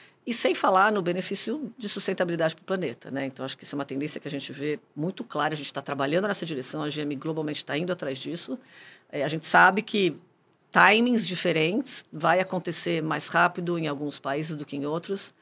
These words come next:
mas a gente tem muita, muita convicção de que o futuro de carros é elétrico. Acho que a mobilidade vai ser elétrica, não só dos carros. Motos, patinetes, o que for, a gente acredita que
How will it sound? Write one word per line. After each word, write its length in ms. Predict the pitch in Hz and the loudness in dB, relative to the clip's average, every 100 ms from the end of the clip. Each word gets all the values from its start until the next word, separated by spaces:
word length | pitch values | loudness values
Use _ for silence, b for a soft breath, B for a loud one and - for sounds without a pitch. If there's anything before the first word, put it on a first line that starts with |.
| b b b b - | b b b b -12
mas 100 | 139 | -8
a 20 | |
gente 200 | 143 151 | -6 -6
tem 120 | 156 | -4
muita, 560 | 143 147 160 160 147 135 _ - | -4 -4 -2 -2 -2 -6 _ -10
muita 300 | 139 - 143 | -10 -10 -10
convicção 560 | 151 147 - 131 135 | -8 -8 -8 -8 -6
de 100 | 135 | -8
que 160 | - 147 | -8 -8
o 40 | |
futuro 580 | 143 - - 143 143 139 | -8 -10 -8 -6 -4 -6
de 120 | 131 156 | -8 -10
carros 360 | 123 127 131 | -8 -8 -6
é 80 | 143 | -8
elétrico. 360 | - - - 139 | -8 -12 -10 -8
Acho 100 | - | -2
que 60 | |
a 20 | |
mobilidade 720 | 165 160 170 175 170 180 202 175 | -2 0 0 0 4 4 4 0
vai 100 | 151 | -4
ser 140 | - | -4
elétrica, 260 | 127 123 143 | -6 -6 -4
não 120 | 175 | -4
só 160 | - 151 | -2 -4
dos 160 | 135 | -4
carros. 380 | - 95 120 - - b b b _ | -8 -8 -10 -14 -20 b b b _
Motos, 300 | 196 220 214 | 4 4 4
patinetes, 720 | - 156 160 185 185 - - | -4 -2 2 2 2 0 -4
o 60 | 165 | -6
que 100 | 170 | -6
for, 340 | - 170 190 175 | -2 0 2 0
a 40 | |
gente 220 | 160 160 | -4 -8
acredita 340 | 165 151 147 147 | -8 -10 -10 -12
que 300 | - 139 | -10 -10